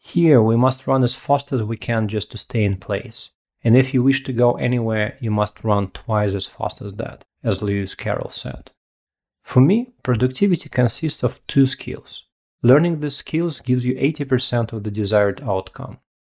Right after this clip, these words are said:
Let's talk briefly about them and then dive into each separately. The first one is the ability to focus when needed. The second is an intuitive understanding when you need to zoom out.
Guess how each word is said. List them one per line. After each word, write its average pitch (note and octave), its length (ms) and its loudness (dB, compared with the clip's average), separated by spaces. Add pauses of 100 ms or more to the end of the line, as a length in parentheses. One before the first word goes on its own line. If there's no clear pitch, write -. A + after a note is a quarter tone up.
(300)
Let's E3 240 2
talk B2+ 280 0
briefly A2+ 380 -2
about G2 300 -2
them C3 300 -2 (160)
and G#2 180 0
then A2+ 200 4
dive G#2+ 240 -2
into A2+ 240 -4
each G2 220 -4
separately. G#2+ 680 -8 (500)
The A#2+ 120 6
first - 320 0
one D#3 160 4
is C3 200 0
the A#2 120 2
ability B2+ 460 2
to A2+ 140 -6
focus - 520 -2
when G#2 200 4
needed. F#2 400 -4 (460)
The A2+ 100 4
second B2+ 480 -2 (120)
is A#2+ 120 0
an A2+ 120 4
intuitive D#3+ 520 -2
understanding A2 840 0
when A2+ 200 2
you A2 80 4
need G#2 220 -2
to A2 100 -6
zoom G2+ 240 -4
out. - 360 -8